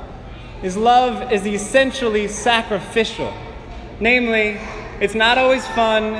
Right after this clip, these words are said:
and it's not always easy. Whenever I'm talking to married couples,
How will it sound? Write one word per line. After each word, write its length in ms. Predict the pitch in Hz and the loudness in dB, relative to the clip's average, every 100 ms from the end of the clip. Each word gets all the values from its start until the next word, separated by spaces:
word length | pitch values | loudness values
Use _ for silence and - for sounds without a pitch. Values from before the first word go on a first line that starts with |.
| 214 - | -8 -6
and 100 | 180 | -2
it's 160 | 185 190 | -2 0
not 280 | 190 202 214 | 2 4 4
always 340 | 214 208 185 | 4 2 2
easy. 380 | 208 180 117 - - - - - - - - - - - | -2 -4 -6 -10 -12 -14 -16 -16 -16 -16 -14 -14 -14 -2
Whenever 280 | 220 269 277 | 2 4 4
I'm 140 | 285 | 2
talking 400 | 247 269 269 262 | 4 2 2 0
to 120 | - | 2
married 340 | 226 233 240 233 | 4 4 4 4
couples, 520 | 233 220 196 208 - | 2 2 0 0 -4